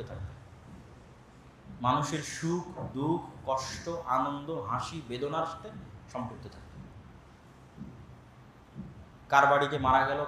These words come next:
কার, কে অসুস্থ, কার সমস্যা, কে বিপদগ্রস্ত। কিন্তু আমরা আলেম ওলামার এটা থেকে হাজার হাজার মাইল দূরে। আমরা হয় মসজিদের মধ্যে আবদ্ধ, না হয় দার্সের মধ্যে, না হয় লেখালেখির মধ্যে, না হয় গবেষণার মধ্যে,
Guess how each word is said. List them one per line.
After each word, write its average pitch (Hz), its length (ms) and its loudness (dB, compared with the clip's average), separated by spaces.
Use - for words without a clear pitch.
কার, 127 320 8
কে 143 100 0
অসুস্থ, 131 540 -2
কার 135 140 6
সমস্যা, 143 600 -2
কে 143 180 -4
বিপদগ্রস্ত। 143 720 -2
কিন্তু 117 200 -6
আমরা 208 280 6
আলেম 175 280 10
ওলামার 170 260 2
এটা 165 140 0
থেকে 165 200 -6
হাজার 156 540 2
হাজার 143 300 0
মাইল 123 160 -2
দূরে। - 280 -10
আমরা 131 200 0
হয় 135 120 2
মসজিদের 135 480 0
মধ্যে 151 220 -2
আবদ্ধ, 147 380 2
না 160 120 -4
হয় 147 120 -2
দার্সের - 400 2
মধ্যে, 143 280 -8
না 135 80 -8
হয় 127 100 -4
লেখালেখির 135 440 -8
মধ্যে, 139 200 -10
না 139 80 -8
হয় 120 100 -10
গবেষণার 139 400 -8
মধ্যে, 160 240 -10